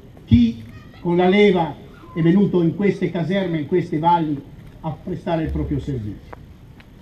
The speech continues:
Giusto l'altro ieri ero a Catania per onorare un, un caduto della Brigata Julia. Io ho avuto modo di comandare la Brigata Julia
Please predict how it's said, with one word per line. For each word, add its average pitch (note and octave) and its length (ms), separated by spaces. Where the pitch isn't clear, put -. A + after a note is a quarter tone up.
Giusto G#3+ 300
l'altro G#3 320
ieri B3+ 460
ero F3+ 180
a E3+ 80
Catania A3+ 640
per E3 140
onorare G#3 720
un, F#3+ 520
un F#3 200
caduto G#3 440
della D#3+ 200
Brigata F#3 460
Julia. G3 420
Io F#3 120
ho F#3 40
avuto E3+ 240
modo F#3+ 240
di E3 100
comandare F3+ 380
la E3+ 80
Brigata E3+ 360
Julia F#3 500